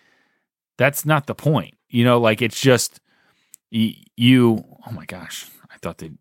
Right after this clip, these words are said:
were gonna push him out a lot earlier than that. Um, you know, like, last week was a de-, that was the defense. The offense didn't lose that game. The defense lost that game. Um, Arizona didn't punt.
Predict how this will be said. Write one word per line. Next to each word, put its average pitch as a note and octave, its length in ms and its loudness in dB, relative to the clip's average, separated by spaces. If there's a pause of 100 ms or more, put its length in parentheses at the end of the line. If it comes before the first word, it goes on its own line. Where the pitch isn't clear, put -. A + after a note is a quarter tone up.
(440)
were D#2 160 -20
gonna D#2 220 -18
push - 200 -18
him D#2+ 100 -14
out D#2 140 -14
a D2 60 -14
lot E2 260 -14
earlier F#2 280 -8
than D2+ 120 -18
that. - 880 -14
Um, G2 380 0 (1800)
you C#3+ 140 0
know, B2+ 60 0
like, C3+ 360 0
last E3 300 0
week D3+ 160 4
was C3 160 4
a B2 40 0
de-, A#2 260 -4 (200)
that C#3 140 2
was E3 100 2
the E3+ 80 -2
defense. - 460 -4
The A#2+ 120 0
offense C#3+ 300 2
didn't F2 220 -4
lose D#2+ 160 -12
that B1 160 -18
game. C#2+ 220 -20
The G2 100 -8
defense A2+ 400 -4
lost - 180 -16
that - 140 -20
game. - 160 -20 (1000)
Um, G#2 340 0
Arizona D#3 380 2
didn't D#3 220 0
punt. - 280 -6